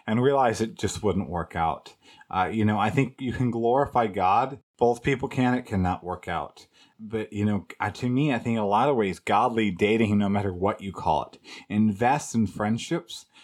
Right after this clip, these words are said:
that will last for eternity, even if no wedding bells happen. And I think to me, there's a beauty 'cause,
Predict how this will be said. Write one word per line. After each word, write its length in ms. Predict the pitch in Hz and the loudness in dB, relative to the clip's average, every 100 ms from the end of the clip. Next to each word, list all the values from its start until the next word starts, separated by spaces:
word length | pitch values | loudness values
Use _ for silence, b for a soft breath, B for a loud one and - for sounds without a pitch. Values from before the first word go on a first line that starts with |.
| b | b
that 180 | - 131 | -2 0
will 160 | 117 | 0
last 440 | 110 113 127 - - | 2 2 2 -2 -4
for 140 | 104 | -4
eternity, 600 | 92 - 107 104 85 87 - | -4 -6 -4 -2 -4 -6 -4
even 260 | 147 165 | -2 -2
if 160 | 151 117 | -2 0
no 160 | 143 | 2
wedding 300 | 123 117 135 | 2 2 0
bells 260 | 104 73 - | -2 -6 -4
happen. 520 | 95 87 - 71 85 _ B B 113 | -2 -2 -6 -16 -16 _ B B -2
And 100 | 117 | 0
I 80 | |
think 260 | 107 156 - | 0 -4 -4
to 120 | - | -4
me, 220 | 120 135 | -2 0
there's 180 | 147 107 | 0 0
a 80 | 101 | -2
beauty 420 | 85 98 147 90 | -2 -4 -4 -6
'cause, 300 | - 110 92 | -6 -8 -8